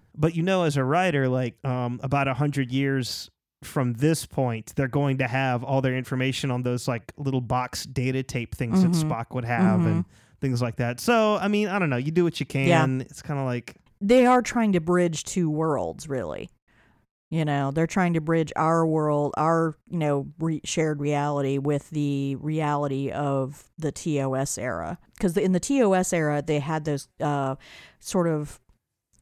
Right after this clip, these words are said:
Speaker 2: disc-like cards that were about, like, two inches by two inches, and they were squares, and they
Speaker 1: Mm-hmm.
Speaker 2: came in all kinds of different colors and stuff.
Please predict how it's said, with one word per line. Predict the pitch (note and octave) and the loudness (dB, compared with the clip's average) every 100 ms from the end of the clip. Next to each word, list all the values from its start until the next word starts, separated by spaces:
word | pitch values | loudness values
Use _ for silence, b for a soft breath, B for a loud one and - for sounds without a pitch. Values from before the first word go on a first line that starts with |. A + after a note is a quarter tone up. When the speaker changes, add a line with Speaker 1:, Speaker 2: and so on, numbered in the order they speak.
| - D#3+ | -12 -4
Speaker 2:
disc-like | F#3 E3+ - - D#3 D3+ - | 0 0 -2 -4 -4 -4 -4
cards | - F3+ E3 D3 C#3 C3+ - | -6 0 2 2 0 -4 -6
that | C#3 | -4
were | D3 C#3+ | -2 -2
about, | C#3+ C#3 B2+ | -2 -2 -2
like, | C#3 A#2+ _ - | -4 -6 _ -12
two | - F3+ | -2 0
inches | E3+ D3+ C#3+ | 0 -2 -4
by | C3 B2+ | -4 -6
two | - D#3 | -4 -4
inches, | D3+ C#3+ - D3 D3 D3 - | -2 -4 -2 -2 -2 -4 -6
and | C#3 | -6
they | C3 | -6
were | |
squares, | - - E3 D3 D3 C#3+ C#3+ | -8 -4 -2 0 -2 -2 -4
and | C3+ | -4
they | C3+ C3+ | -2 0
Speaker 1:
Mm-hmm. | C3+ A#2 | 0 -2
Speaker 2:
came | C3+ E3 E3 | -2 -2 0
in | |
all | C#3+ | -2
kinds | C#3+ D3 C3+ | -2 -4 -4
of | |
different | D3+ D#3 - | -6 -8 -6
colors | D3+ D3+ D3 D#3 | -4 -2 -4 -4
and | D#3 | -6
stuff. | D#3+ D#3 | -2 -2